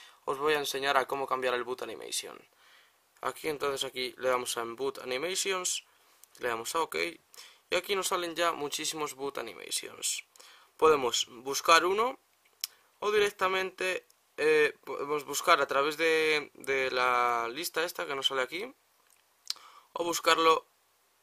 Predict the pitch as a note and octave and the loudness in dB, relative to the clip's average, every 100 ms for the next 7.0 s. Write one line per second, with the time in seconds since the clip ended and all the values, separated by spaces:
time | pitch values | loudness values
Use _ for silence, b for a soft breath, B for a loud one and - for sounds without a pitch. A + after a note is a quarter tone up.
0 | _ - C#3 C3+ C3+ B2+ A2+ A2 A2+ C#3+ | _ 0 0 0 0 0 -4 -8 -8 -8
1 | - _ _ _ _ _ _ _ _ _ | -10 _ _ _ _ _ _ _ _ _
2 | _ _ _ _ _ _ _ _ _ _ | _ _ _ _ _ _ _ _ _ _
3 | _ _ _ _ _ _ _ _ _ _ | _ _ _ _ _ _ _ _ _ _
4 | b b b b _ _ - C#3 C3+ C3 | b b b b _ _ -4 0 2 0
5 | B2+ C3 B2+ B2 A#2 B2 A#2+ A#2 B2+ D3 | -4 -6 -6 -10 -8 -6 -4 -4 -2 -2
6 | - - G#3+ - _ A#2+ - D#3 D3 D#3+ | -2 -8 -4 -4 _ -12 -8 -10 -6 -8